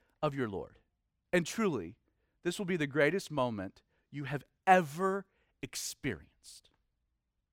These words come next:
Now, at this point, at the beginning of your after-death life, what happens? Well, I'll tell you what happens. The Bible says that you'll,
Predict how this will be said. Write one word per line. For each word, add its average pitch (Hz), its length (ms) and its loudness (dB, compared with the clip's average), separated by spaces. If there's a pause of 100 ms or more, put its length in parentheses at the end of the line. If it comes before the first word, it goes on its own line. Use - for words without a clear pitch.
(540)
Now, 131 140 0 (280)
at - 120 -6
this 170 100 -2
point, 156 300 -2 (1400)
at 202 140 8
the 240 80 4
beginning 254 440 8
of 220 220 6
your 220 260 8
after-death 202 760 8
life, 156 580 6 (1000)
what 277 120 10
happens? - 560 6 (1160)
Well, 269 120 12
I'll 320 80 12
tell 392 140 6
you 233 80 6
what 123 100 4
happens. 113 500 -6 (580)
The 214 60 8
Bible 320 240 12
says 285 200 6
that 247 120 2
you'll, 247 240 4